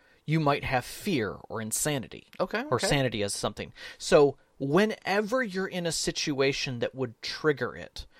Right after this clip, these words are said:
Speaker 1: in the case of, uh, Alien, anytime you saw a xenomorph,
Speaker 2: Well,
Speaker 1: would,
Speaker 2: yeah,
Speaker 1: or,
Speaker 2: clearly.
Speaker 1: or it came up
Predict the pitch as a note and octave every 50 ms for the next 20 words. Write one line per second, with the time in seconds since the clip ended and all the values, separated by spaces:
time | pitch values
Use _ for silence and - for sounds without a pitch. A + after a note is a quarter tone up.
0 | - _ - - C3 C3 - - D#3 D3 B2+ - - C3+ B2+ B2 A#2+ A2+ - -
1 | - - B2+ A#2+ A2+ A2+ A2 G2+ - _ - - - _ - - F3 E3+ E3+ D#3
2 | C#3 A#2 G#2+ - - B2 C#3+ D#3+ C#3+ - - C#3+ C3+ C3+ C3+ B2 B2+ B2 - -
3 | C3 B2 B2 C3 A#2 - C3 C#3+ C#3 A#2 G#2 G2 - E2 - - - - _ -
4 | D3 C#3+ C3 A#2+ A#2+ A#2+ A2+ A2 - - F#3 E3 D#3+ B2+ A#2 B2 A2+ - _ -
5 | F#3 E3+ E3+ D3+ C#3 - - F3+ F3+ - - - - - E3 E3+ E3 D#3 - -
6 | - E3+ E3+ D3+ - _ -